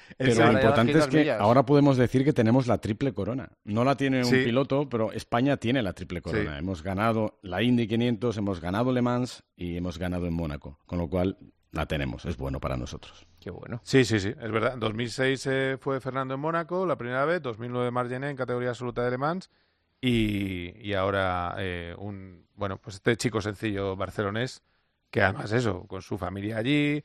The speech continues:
Speaker 4: Él hace vida allí, ¿no?
Speaker 1: Sí, sí, él
Speaker 2: Sí,
Speaker 1: vive
Speaker 2: sí,
Speaker 1: en Indianápolis.
Speaker 2: vive en Indiana.
Speaker 4: Mm.
Speaker 1: Sí, entonces él, él, eh, es-, está muy americanizado,
Speaker 4: Joder,
Speaker 1: viene,
Speaker 4: ayer,
Speaker 1: viene a España
Speaker 4: ayer
Speaker 1: muy
Speaker 4: enci-,
Speaker 1: poco.
Speaker 4: ayer encima había partido de, de N B A,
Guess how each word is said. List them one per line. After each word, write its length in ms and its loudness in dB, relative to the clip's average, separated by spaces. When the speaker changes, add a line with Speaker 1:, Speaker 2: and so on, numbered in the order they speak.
Speaker 4:
Él 120 -2
hace 220 0
vida 200 0
allí, 240 -4
¿no? 260 -10
Speaker 1:
Sí, 140 0
sí, 140 2
él 80 6
Speaker 2:
Sí, 60 2
Speaker 1:
vive 140 4
Speaker 2:
sí, 40 2
Speaker 1:
en 60 2
Indianápolis. 440 -2
Speaker 2:
vive 140 -2
en 80 0
Indiana. 420 -4
Speaker 4:
Mm. 140 -10
Speaker 1:
Sí, 80 -2
entonces 360 -4
él, 320 2
él, 420 0
eh, 500 -2
es-, 200 -14
está 260 -10
muy 220 -6
americanizado, 720 -2
Speaker 4:
Joder, 140 2
Speaker 1:
viene, 120 -2
Speaker 4:
ayer, 100 -4
Speaker 1:
viene 120 -4
a 40 0
España 200 2
Speaker 4:
ayer 100 2
Speaker 1:
muy 80 2
Speaker 4:
enci-, 180 -2
Speaker 1:
poco. 140 -6
Speaker 4:
ayer 180 -6
encima 220 -8
había 360 -4
partido 300 -2
de, 680 -4
de 140 -2
N 120 -4
B 160 0
A, 160 -2